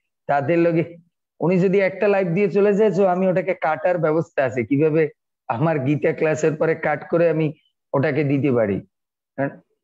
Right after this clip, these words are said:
আমি এত টেন-, চিন্তা করি যাতে কোনো মতে এটাকে ইয়ে না হয়, বুঝতে পেরেছেন? এর জন্য দেখুন, এখন উনি তো চলে গেছে,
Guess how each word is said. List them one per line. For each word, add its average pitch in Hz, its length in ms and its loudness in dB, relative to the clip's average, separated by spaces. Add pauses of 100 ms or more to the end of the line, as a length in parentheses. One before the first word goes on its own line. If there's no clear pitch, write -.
(140)
আমি 165 400 0
এত 202 280 -2 (680)
টেন-, 175 380 -2
চিন্তা 175 400 0
করি 170 200 2
যাতে 151 220 2
কোনো 208 340 -2
মতে 196 600 0 (600)
এটাকে - 480 -2 (400)
ইয়ে 175 220 2
না 165 160 0
হয়, 104 300 -2 (1200)
বুঝতে 127 200 0
পেরেছেন? 143 480 -2 (800)
এর 151 100 0
জন্য 185 220 0
দেখুন, 175 300 0
এখন 165 240 0
উনি 175 260 2
তো 185 80 2
চলে 196 260 0
গেছে, 117 380 -4